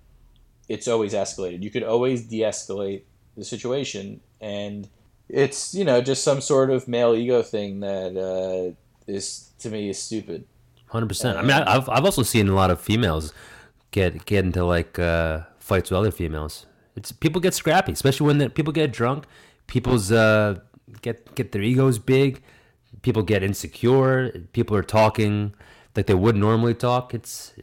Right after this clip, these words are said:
Speaker 2: it's a wild little experiment, these bars.
Speaker 1: It, <laughs> that's definitely true. It is a wild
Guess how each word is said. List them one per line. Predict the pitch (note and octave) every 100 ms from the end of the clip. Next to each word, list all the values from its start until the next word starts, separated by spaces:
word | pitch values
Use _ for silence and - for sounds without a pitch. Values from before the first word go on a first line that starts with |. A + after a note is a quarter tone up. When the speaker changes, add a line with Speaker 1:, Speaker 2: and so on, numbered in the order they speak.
| _ - _ -
Speaker 2:
it's | - -
a | A#2
wild | G#2+ A#2+ D3+ D#3
little | C#3+ C#3
experiment, | A#2+ - C3+ C3 C#2
these | D#2+ -
bars. | D#2+ D2+ - - _ - - - - - _
Speaker 1:
It, | A2
<laughs> | - D3+ B2+ - - -
that's | C#3 B2+ -
definitely | C3 C3+ A#2
true. | - G2+ F#2
It |
is | G2 G2+
a |
wild | F#2+ G2+ G#2 F#2+